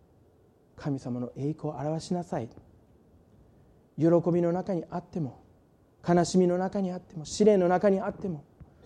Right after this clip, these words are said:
私に栄光を期しなさい。なぜなら私はあなたを愛して、あなたに計画を持って、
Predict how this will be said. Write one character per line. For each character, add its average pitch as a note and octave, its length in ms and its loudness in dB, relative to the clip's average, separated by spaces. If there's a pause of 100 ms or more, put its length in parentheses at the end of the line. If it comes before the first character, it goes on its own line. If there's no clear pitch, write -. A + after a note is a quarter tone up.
(1300)
私 D#3+ 400 -4
に F3 80 2
栄 D3+ 220 -2
光 D#3 160 -4
を D3 40 -6
期 - 80 -14
し - 120 -10
な C#3+ 120 -8
さ B2 140 -16
い。 - 80 -18 (1040)
な D3+ 160 0
ぜ D#3 100 6
な C#3+ 80 6
ら C3+ 80 4
私 D3+ 260 2
は D3+ 160 0
あ F3 40 -2
な G3 120 0
た F#3+ 120 2
を E3+ 120 -2
愛 F3 200 2
し - 120 -10
て、 - 240 4 (460)
あ D3 80 -4
な D#3+ 100 2
た D#3 100 -2
に D3 120 2
計 F#3+ 240 2
画 F#3+ 220 -2
を F3 80 0
持 E3+ 120 -2
っ - 40 -8
て、 - 260 -16